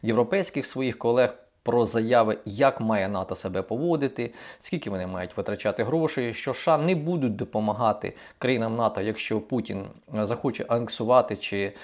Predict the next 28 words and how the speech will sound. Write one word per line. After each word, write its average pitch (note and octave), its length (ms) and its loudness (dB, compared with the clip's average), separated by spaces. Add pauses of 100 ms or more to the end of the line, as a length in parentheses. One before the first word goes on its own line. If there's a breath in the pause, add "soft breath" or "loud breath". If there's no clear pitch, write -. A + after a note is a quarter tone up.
(260 loud breath)
е, A2 380 2
розпочати B2 560 0
війну A2 260 0
проти G2+ 460 -2
однієї G2+ 380 -4
із G#2 140 -6
країн, C#3+ 540 0 (300 loud breath)
С C#3 60 -4
Ш E3+ 200 2
А D#3+ 40 2
не B2+ 120 -2
зобов'язані G2+ 580 -2
оплачувати A2 580 0
чеки, G3+ 340 -2
він D3 260 0 (160)
піддався B2 480 2
серйозній G2 440 -4
критиці. - 520 -8
І A#2+ 100 0
нині, G#3+ 380 2
можливо, C#3 560 2
я A2 140 2
так G2 160 -6
допускаю, D3 540 0 (360 loud breath)
він B2 180 0
змінює B2+ 400 0
свою A2+ 280 0
риторику, C3+ 640 0